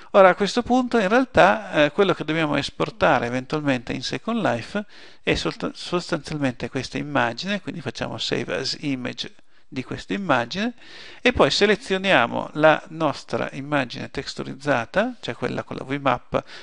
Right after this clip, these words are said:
non questa qua che abbiamo visto che c'aveva tutti i materiali, ma questa che c'è solo il materiale di backing, e lo esportiamo con il collada, quindi facciamo export collada.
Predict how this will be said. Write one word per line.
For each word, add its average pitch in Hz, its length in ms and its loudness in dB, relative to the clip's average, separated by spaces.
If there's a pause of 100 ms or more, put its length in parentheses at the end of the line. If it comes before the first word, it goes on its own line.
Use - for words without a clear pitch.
non 147 260 6
questa - 380 0
qua 127 300 4
che - 120 -8
abbiamo 120 220 -8
visto 120 400 -6
che - 260 -10
c'aveva - 320 -4
tutti - 280 -14
i - 20 -6
materiali, - 580 -6 (300)
ma 139 160 2
questa - 440 2
che - 120 -6
c'è 120 160 -10
solo 139 320 -4
il 135 100 -10
materiale 123 420 -6
di 165 100 -10
backing, 190 540 -4 (460)
e 220 120 0
lo 165 40 4
esportiamo 127 760 -2 (140)
con 156 280 -6
il 156 400 -8
collada, - 680 -4
quindi - 240 -12
facciamo - 380 -8
export - 580 -8
collada. 185 720 0